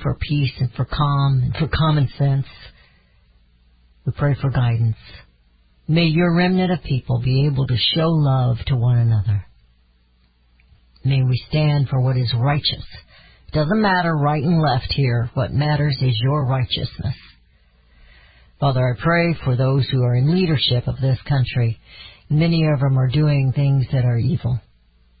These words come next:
I pray that you will turn that around. Father, we're, we're concerned about the safety of Americans that are left abroad.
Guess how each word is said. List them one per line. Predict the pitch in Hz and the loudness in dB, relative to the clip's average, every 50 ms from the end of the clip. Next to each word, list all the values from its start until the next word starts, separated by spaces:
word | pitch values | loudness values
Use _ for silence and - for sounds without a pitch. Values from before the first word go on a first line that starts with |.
| _ _ _ _ _ _ _ _ _ _ _ _ - | _ _ _ _ _ _ _ _ _ _ _ _ -8
I | 135 | -8
pray | - - - 151 147 147 139 | -6 -4 -2 0 2 2 2
that | 131 131 - - | 0 0 -2 0
you | - 131 120 | 0 0 0
will | 120 127 | 0 -2
turn | - - - 135 135 131 123 | -2 -2 0 2 2 4 4
that | 123 120 117 | 2 2 2
around. | 117 117 117 117 110 107 113 117 117 - - - - _ _ _ _ _ - _ _ _ _ _ _ _ _ _ _ _ _ _ _ _ _ _ _ _ _ _ _ _ _ _ _ _ _ _ _ _ _ _ _ _ - - _ _ _ - _ _ _ - - | 2 2 2 2 2 2 2 0 -2 -4 -8 -16 -18 _ _ _ _ _ -20 _ _ _ _ _ _ _ _ _ _ _ _ _ _ _ _ _ _ _ _ _ _ _ _ _ _ _ _ _ _ _ _ _ _ _ -20 -20 _ _ _ -20 _ _ _ -12 -4
Father, | - 135 131 120 123 123 | -2 0 2 2 2 2
we're, | 120 123 123 117 113 107 - - - | 2 2 2 0 0 -2 -6 -14 -6
we're | 135 120 | -4 -4
concerned | - - 165 139 - - - 165 160 156 147 139 | -2 -2 -2 -4 -4 -2 0 0 2 2 2 0
about | 131 127 127 123 - | 0 0 -2 -2 -2
the | - 117 - - | -4 -6 -4 -2
safety | - 156 151 147 - - - 143 139 131 127 | -2 0 0 0 -2 -2 -2 0 0 2 0
of | 120 - | 0 0
Americans | 127 131 135 143 147 147 143 139 - - 143 139 135 127 - - | 2 2 2 2 2 2 2 0 0 0 0 0 0 0 0 0
that | 139 127 123 | -2 0 2
are | 123 123 120 | 2 0 2
left | 123 139 143 139 - - - | 2 2 2 0 0 -2 -2
abroad. | 127 117 120 139 143 139 139 139 143 143 135 131 | -2 0 2 2 2 2 2 0 0 0 -2 -4